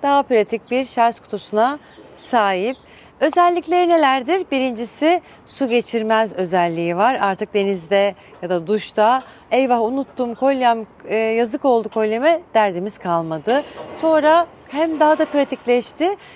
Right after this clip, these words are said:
Üzerine sadece üç kere dokunuyorum şu şekilde ve bırakıyorum. Kendi halinde orada titremeye devam ediyor.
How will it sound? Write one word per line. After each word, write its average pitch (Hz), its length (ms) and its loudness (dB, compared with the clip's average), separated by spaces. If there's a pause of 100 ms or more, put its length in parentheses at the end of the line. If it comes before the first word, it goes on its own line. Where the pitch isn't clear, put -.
(120)
Üzerine 359 360 2
sadece 392 380 2
üç 349 160 -4
kere 359 180 2
dokunuyorum 330 640 2
şu - 60 -14
şekilde 269 520 0 (280)
ve 302 120 0
bırakıyorum. 262 560 0
Kendi 262 320 -2
halinde 226 440 2
orada 220 260 0
titremeye 208 580 -4
devam 180 400 0
ediyor. 175 420 -2